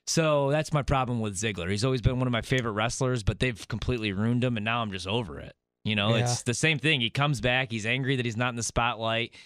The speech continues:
Speaker 1: He looks, you know, pretty strong on T V. Then you get him to the pay-per-view match, and he loses. And then,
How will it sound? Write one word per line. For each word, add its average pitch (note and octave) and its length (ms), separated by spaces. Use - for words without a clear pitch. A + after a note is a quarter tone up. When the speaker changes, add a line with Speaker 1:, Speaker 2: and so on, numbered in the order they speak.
Speaker 1:
He A#2 80
looks, - 380
you B2+ 120
know, G#2 180
pretty B2+ 240
strong C3 460
on A#2+ 180
T B2+ 220
V. A#2+ 180
Then A#2+ 160
you A2+ 60
get A#2+ 120
him A#2+ 100
to A2+ 80
the G#2 80
pay-per-view A2+ 560
match, G#2+ 360
and G#2+ 80
he G2+ 60
loses. E2+ 600
And F#2 160
then, F#2+ 300